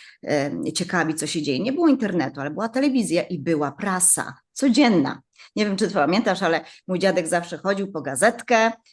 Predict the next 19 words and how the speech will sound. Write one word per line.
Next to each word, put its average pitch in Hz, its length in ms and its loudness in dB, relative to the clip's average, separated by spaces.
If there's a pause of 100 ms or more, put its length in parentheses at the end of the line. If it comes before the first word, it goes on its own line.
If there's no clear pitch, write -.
(140)
potem 160 600 0
otwierał 165 500 0
ją 160 140 0
sobie 156 240 -6
przy 147 200 -12
śniadaniu, 196 800 0
czytał 190 640 2 (200)
i 175 60 -8
sprawdzał, 185 580 2
co 180 120 -8
się 175 140 -6
dzieje 165 220 0
na 151 140 2
świecie, 180 580 -2
co - 100 -12
się 151 160 -8
dzieje 151 240 0
w 147 100 -18
kraju. 165 560 2